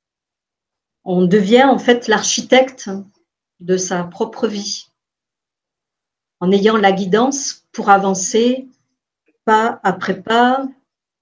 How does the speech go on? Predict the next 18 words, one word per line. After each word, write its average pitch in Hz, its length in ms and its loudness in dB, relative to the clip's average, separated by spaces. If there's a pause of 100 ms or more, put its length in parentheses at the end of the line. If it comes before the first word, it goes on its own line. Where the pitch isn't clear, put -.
(100)
jour 214 360 0
après 196 280 -2
jour, 226 540 -4 (760)
pour 185 140 -8
corriger 208 460 0
les 190 180 2
actions, 202 680 -4
euh, 175 220 -4 (500)
passées, 214 640 -2 (1300)
les 180 140 0
ram-, 190 300 -2
et 190 100 2
ramener 220 520 2
tout - 140 -18
cela 208 460 -2
dans 185 160 -2
le 175 440 -2 (580)
présent 196 500 -4